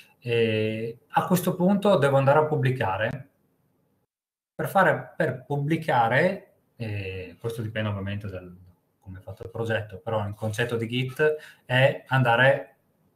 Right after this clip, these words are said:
a portare avanti il branch master. Questo si fa con un'operazione di merge. Questa è un'operazione di merge semplice, ok? È quello che in termini di Git si chiama fast forward,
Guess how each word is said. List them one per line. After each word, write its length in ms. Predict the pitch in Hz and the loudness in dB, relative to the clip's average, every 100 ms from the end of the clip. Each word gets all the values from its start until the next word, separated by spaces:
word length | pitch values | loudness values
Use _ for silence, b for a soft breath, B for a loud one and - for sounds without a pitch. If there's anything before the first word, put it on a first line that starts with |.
| _ _ _ | _ _ _
a 380 | 127 131 131 - | 2 2 2 -4
portare 280 | 117 110 113 | -8 -6 -4
avanti 360 | 110 139 165 120 | 0 0 0 -4
il 160 | 104 | -6
branch 320 | 98 101 107 110 | -6 -8 -8 -10
master. 560 | 101 - - 147 - b b b b b _ - | -10 -10 -6 -6 -6 b b b b b _ -2
Questo 240 | 180 175 | 0 0
si 160 | 180 147 | -2 0
fa 160 | 156 | 0
con 120 | 156 | 0
un'operazione 420 | 143 123 120 117 120 | 0 0 0 -2 -2
di 100 | 113 | -2
merge. 580 | 101 92 95 104 107 b b | -4 -6 -10 -10 -10 b b
Questa 240 | - 160 175 | -2 0 2
è 40 | |
un'operazione 420 | 165 139 127 143 | 2 2 0 0
di 100 | 127 | 0
merge 760 | 123 123 123 117 104 98 92 92 | 0 2 2 2 -2 -8 -8 -10
semplice, 960 | - - 127 120 117 123 127 156 196 - _ _ _ _ - | -12 -6 -2 -2 -2 -2 0 0 -2 -6 _ _ _ _ -16
ok? 140 | 104 95 98 117 160 - _ | -14 -12 -8 -8 -8 -12 _
È 100 | 123 - | -14 -2
quello 200 | 151 151 | 2 2
che 100 | 139 | 2
in 220 | 123 113 | 0 2
termini 680 | 120 117 117 113 104 101 - | 2 2 2 2 0 -2 -6
di 120 | 104 | -10
Git 200 | 101 117 | -6 -6
si 100 | - | -8
chiama 220 | - 104 92 | -10 -10 -8
fast 280 | 110 - | -10 -10
forward, 500 | - 110 110 127 - | -8 -6 -4 -2 -4